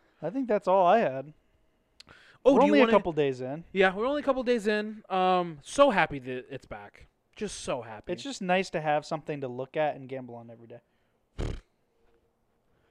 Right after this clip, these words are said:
Speaker 2: Um, do you wanna give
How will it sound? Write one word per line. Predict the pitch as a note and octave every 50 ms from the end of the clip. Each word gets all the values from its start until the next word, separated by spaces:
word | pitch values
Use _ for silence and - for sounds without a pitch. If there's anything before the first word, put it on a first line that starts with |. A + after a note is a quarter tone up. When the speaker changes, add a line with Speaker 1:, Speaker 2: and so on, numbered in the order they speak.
| _ _ _ _ _ _ _
Speaker 2:
Um, | - F3+ F3+ F3 E3+ E3+ E3 D#3+
do | D#3 D3+
you | F3+ F#3
wanna | F#3 F#3+ F#3 F#3
give | F3+ D#3 F3 F#3 F3+ F3+ F3+ F3+ F3+ F3+ F3 E3+ D#3+ D#3+ D#3+ - - - - -